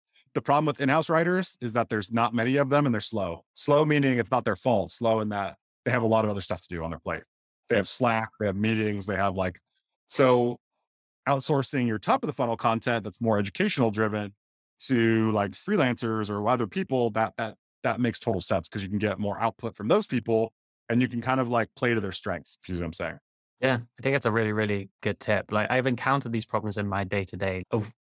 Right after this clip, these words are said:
Speaker 2: us trying to scale content using an agency and,
Speaker 1: Yep.
Speaker 2: like, wanting to not give them the bottom of funnel stuff because we're
Speaker 1: Yep.
Speaker 2: like, "We could do this," but then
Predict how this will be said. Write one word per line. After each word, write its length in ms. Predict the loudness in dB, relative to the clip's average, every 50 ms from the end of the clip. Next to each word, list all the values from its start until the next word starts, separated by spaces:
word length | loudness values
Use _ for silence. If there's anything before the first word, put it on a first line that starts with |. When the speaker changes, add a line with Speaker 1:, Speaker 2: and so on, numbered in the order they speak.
| -6
Speaker 2:
us 240 | -4 -4 -2 -4 -6
trying 220 | -4 -2 -2 0 0
to 40 |
scale 380 | -2 -4 -6 -4 -2 -2 -2 -2
content 460 | -2 -2 -4 -4 -2 -2 -4 -4 -4 -8 _ _ -10
using 420 | -6 -4 -2 0 0 0 2 2
an 60 | 0
agency 680 | 0 -2 -2 -4 -4 -8 -8 -8 -8 -8 -8 -8 -8 -12 _ _ _ _ -2
and, 120 | 0 2
Speaker 1:
Yep. 20 | 2
Speaker 2:
like, 180 | 2 0 -4 -8 -16 _ _
wanting 500 | -2 0 2 2 2 2 0 0 0 0 2
to 100 | 2 2
not 300 | 2 2 2 2 0 -2
give 200 | -4 -4 -2 0
them 200 | 0 0 0 0
the 60 | -2
bottom 240 | 0 -2 -2 -2 -4
of 80 | -8
funnel 280 | -8 -6 -6 -6 -6 -8
stuff 300 | -10 -10 -10 -10 -10 -10 _
because 420 | -8 -4 0 0 0 0 0 -2
we're 80 | -2 -2
Speaker 1:
Yep. 60 | -2
Speaker 2:
like, 180 | -2 -2 -4 -6 -10 _ _ -6
"We 180 | -2 0 0 2
could 160 | 0 0 0
do 140 | 0 0 0
this," 360 | 0 -2 -4 -6 -8 -14 -18 _ _ _ _ -20 -18 -8 -2
but 100 | 0 2
then 260 | 2 2 2 0 -2